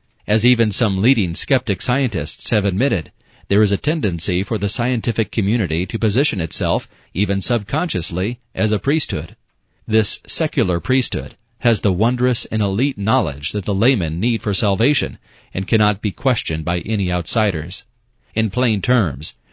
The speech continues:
religiously tinged ideas, such as creationism, impinge on the scientific community's claim to superior knowledge of the universe.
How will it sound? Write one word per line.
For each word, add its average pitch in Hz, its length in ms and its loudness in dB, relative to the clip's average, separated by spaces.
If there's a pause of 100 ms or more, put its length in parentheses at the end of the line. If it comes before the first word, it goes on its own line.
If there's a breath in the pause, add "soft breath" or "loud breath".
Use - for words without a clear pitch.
(160 soft breath)
religiously 110 640 2
tinged 117 440 -2
ideas, 95 720 0
such - 240 -2
as 95 220 0
creationism, 104 840 0 (340 loud breath)
impinge 117 600 0
on 107 120 2
the 104 140 2
scientific 117 580 -2
community's 104 460 2
claim 117 340 0
to 92 140 0
superior 107 480 2
knowledge 95 420 0
of 85 80 -4
the 98 80 -2
universe. 85 600 -2